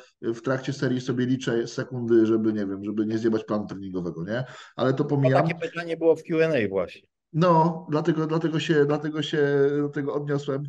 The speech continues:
Speaker 1: Powiedz mi, czy jest sens twoim zdaniem właśnie, a propos tego tempa, skupiać się na tempie, ale tutaj chodzi konkretnie o takie wolne negatywy przy ćwiczeniach złożonych, czyli na przykład, nie wiem,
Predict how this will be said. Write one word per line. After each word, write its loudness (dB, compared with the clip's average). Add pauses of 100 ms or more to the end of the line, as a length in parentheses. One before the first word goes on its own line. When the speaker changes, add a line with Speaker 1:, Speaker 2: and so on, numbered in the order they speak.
(180)
Speaker 1:
Powiedz -6
mi, -6
czy 0
jest 0
sens -2
twoim 0
zdaniem -2
właśnie, -4
a -12
propos -4
tego 2
tempa, -2
skupiać -2
się -2
na 0
tempie, -2
ale 0
tutaj -2
chodzi -4
konkretnie -2
o -2
takie -4
wolne 2
negatywy -2
przy -10
ćwiczeniach -6
złożonych, 2
czyli -12
na -4
przykład, -4
nie 2
wiem, 2